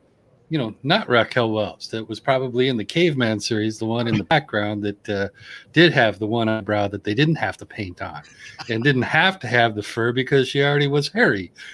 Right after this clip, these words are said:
That's the one that you ought to marry, because she's not gonna go on a Broadway show and, and marry some young stud that's better at a,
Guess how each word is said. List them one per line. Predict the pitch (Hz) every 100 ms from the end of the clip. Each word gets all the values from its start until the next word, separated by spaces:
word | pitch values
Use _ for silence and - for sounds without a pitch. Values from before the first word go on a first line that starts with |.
| -
That's | 202 226 -
the |
one | 147 147
that | 139 127
you | 139
ought | 127 120
to |
marry, | 113 165 131 117 117 - - -
because | 135 123 139 123
she's | - 156
not | 139 131 120
gonna | 113
go | 139
on | 127
a | 104
Broadway | 107 101 98 95
show | 92 117 104 104
and, | 98 - - - -
and | 107 104
marry | 113 127 117 107
some | - 107 104
young | 127 127
stud | 117 - 101 98
that's | 98 -
better | - 113 104
at | 101
a, | 98